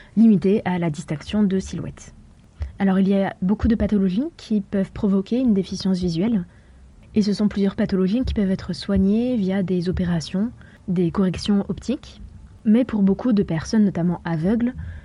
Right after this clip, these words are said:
il s'agit de compenser le handicap par différents outils. Ça fait d'ailleurs partie de la loi du onze février deux mille cinq, qui concerne l'accessibilité des personnes en situation de handicap, de rendre accessibles tous les outils, et notamment les outils technologiques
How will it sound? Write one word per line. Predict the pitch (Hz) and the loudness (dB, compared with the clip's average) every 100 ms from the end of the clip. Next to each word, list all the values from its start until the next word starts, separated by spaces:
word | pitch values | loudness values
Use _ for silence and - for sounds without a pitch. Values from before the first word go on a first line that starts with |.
| - - - | -20 -20 -4
il | 240 226 | 0 0
s'agit | 208 180 208 254 | 0 2 2 2
de | 233 196 226 233 - - - - - | 2 2 2 0 -4 -20 -20 -20 -2
compenser | 269 240 214 - 208 240 - - | 0 2 0 2 0 0 -4 0
le | 220 | 2
handicap | 233 202 160 - 214 - - - - | 4 2 0 -2 -4 -6 -18 -20 -6
par | 220 214 | 0 0
différents | 190 202 202 220 | 0 0 2 2
outils. | 196 - - - - - - | 0 -4 -16 -20 -20 -20 -20
Ça | - 202 | -6 -2
fait | 202 | 2
d'ailleurs | 202 196 - | 2 2 0
partie | 202 - 226 | -4 -2 0
de | 196 | 0
la | 175 | 2
loi | 175 202 202 | 2 2 2
du | 175 170 | 0 0
onze | 196 - | 0 0
février | 202 180 180 190 | 0 2 2 2
deux | 175 | 2
mille | 151 | -2
cinq, | - 240 269 - - - - | -4 -4 -6 -14 -20 -20 -14
qui | - | -8
concerne | 190 180 208 202 | -4 -2 2 2
l'accessibilité | 185 - 160 185 180 202 | 2 -2 -4 -2 0 0
des | 190 | 0
personnes | 151 151 202 180 | -2 -2 0 0
en | |
situation | - 175 151 202 | -2 -6 -2 0
de | 175 | 0
handicap, | 156 147 214 254 - - 175 | -4 -4 -6 -6 -14 -20 -4
de | 190 233 | 2 2
rendre | 208 208 226 196 | 4 2 2 0
accessibles | 180 160 151 208 240 233 - - - - | -2 -8 -6 0 2 0 -4 -12 -20 -2
tous | 240 | 2
les | 214 175 | 2 2
outils, | 180 - 247 262 208 | 0 -2 -2 0 2
et | |
notamment | 214 180 175 196 233 | 2 2 2 2 2
les | 214 175 | 2 0
outils | 170 - 226 | -4 -2 -2
technologiques | 208 - 190 170 165 240 - | -2 -2 0 0 0 -2 -6